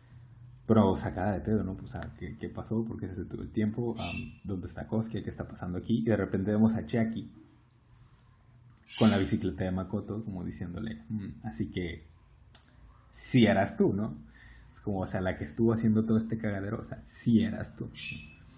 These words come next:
Porque, pues, repito, hizo un chingo de cosas, hizo un chingo de saltos, que si te descuidas tantito, sí le pierdes el hilo y te pierdes y no sabes en qué día estás,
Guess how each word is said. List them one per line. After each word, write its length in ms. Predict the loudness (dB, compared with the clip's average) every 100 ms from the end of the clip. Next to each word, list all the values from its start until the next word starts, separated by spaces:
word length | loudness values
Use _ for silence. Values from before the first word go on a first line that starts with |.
| -20 -20 -20 -20 -20 -20 -20 -20 -20 -20 0
Porque, 340 | 2 4 4
pues, 280 | 2 0 -2 -14 -16 -10
repito, 440 | -4 2 2 4
hizo 140 | 4 4
un 100 | 4
chingo 340 | 6 8 8
de 80 | 6
cosas, 280 | 2 2 2
hizo 140 | 2
un 100 | 2
chingo 340 | 4 6 6 4
de 80 |
saltos, 500 | 2 2 2 -2 -4 -4
que 420 | -4 -2 -2 -4
si 540 | -6 -6 -6 0 2
te 160 | 2 2
descuidas 480 | 2 4 6 6 4
tantito, 420 | 0 2 4 4
sí 160 | 4 4
le 120 | 4
pierdes 380 | 4 6 4 4
el 120 | 0
hilo 260 | 4 4
y 140 | 4 0
te 120 | -2
pierdes 320 | 0 0 0
y 40 | -2
no 80 |
sabes 180 | -2 -2
en 120 | -4
qué 100 | -2
día 120 | 0 0
estás, 420 | -2 -4 -4